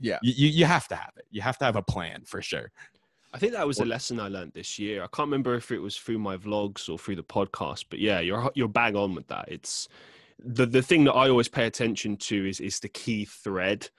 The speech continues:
Speaker 3: of the, of, like, what's being discussed at that one point and making sure to always try and steer back to that. Like, I'm a big fan of, uh, professional wrestling, right?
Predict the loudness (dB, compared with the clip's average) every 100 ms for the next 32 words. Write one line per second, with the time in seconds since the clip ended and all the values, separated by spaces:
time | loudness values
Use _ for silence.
0 | _ _ -8 -4 -4 -4 -4 -2 -2 -2
1 | 0 0 0 -2 0 0 -2 -4 -4 -4
2 | -4 -4 -4 -4 -8 -8 -6 -4 -2 -4
3 | -8 -20 _ -2 0 2 0 0 -2 2
4 | 2 2 2 6 8 8 6 2 2 4
5 | 6 4 4 2 0 6 6 6 4 0
6 | -2 -6 -4 0 0 2 4 6 6 4
7 | 4 4 4 2 2 4 2 -2 0 0
8 | 0 0 0 -2 -8 -12 -8 -8